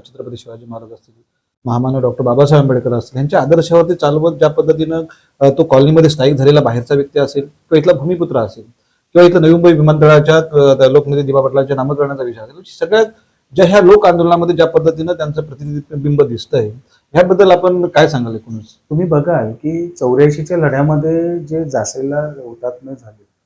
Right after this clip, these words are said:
Speaker 2: आणि तेव्हा लढा झाला, त्यावेळी जेव्हा दिबा पाटील साहेब आपल्यात राहिले नाही, शेवटचा श्वास त्यांनी घेतला, त्यावेळी त्यांच्यावर पुरवणी काढली होती पेपरने आणि त्या पेपरमध्ये फोटो सापडला, तो मी पण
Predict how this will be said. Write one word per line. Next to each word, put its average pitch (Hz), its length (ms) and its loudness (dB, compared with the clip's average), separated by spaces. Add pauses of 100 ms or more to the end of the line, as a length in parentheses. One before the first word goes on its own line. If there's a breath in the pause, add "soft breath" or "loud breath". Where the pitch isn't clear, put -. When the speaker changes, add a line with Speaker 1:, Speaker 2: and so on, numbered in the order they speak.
(280)
Speaker 2:
आणि 117 100 -12
तेव्हा 123 240 -2
लढा 123 280 -2
झाला, 110 260 -8 (120)
त्यावेळी 151 380 -4 (800)
जेव्हा 135 220 -2
दिबा 139 260 -4
पाटील 156 280 -2
साहेब 160 220 -2
आपल्यात 143 360 -6
राहिले 113 300 -8
नाही, 117 200 -6 (540)
शेवटचा 123 420 -6
श्वास 131 300 -6
त्यांनी 127 200 -8
घेतला, 107 320 -12 (140)
त्यावेळी 170 300 2
त्यांच्यावर 196 400 -4
पुरवणी 156 460 0
काढली 113 240 -2
होती 101 200 -8
पेपरने 101 500 -10 (600)
आणि 170 220 -2
त्या 226 180 -2
पेपरमध्ये 220 760 2 (100)
फोटो 170 320 2
सापडला, 143 540 -2 (580)
तो 202 100 0
मी 175 220 0
पण 233 340 4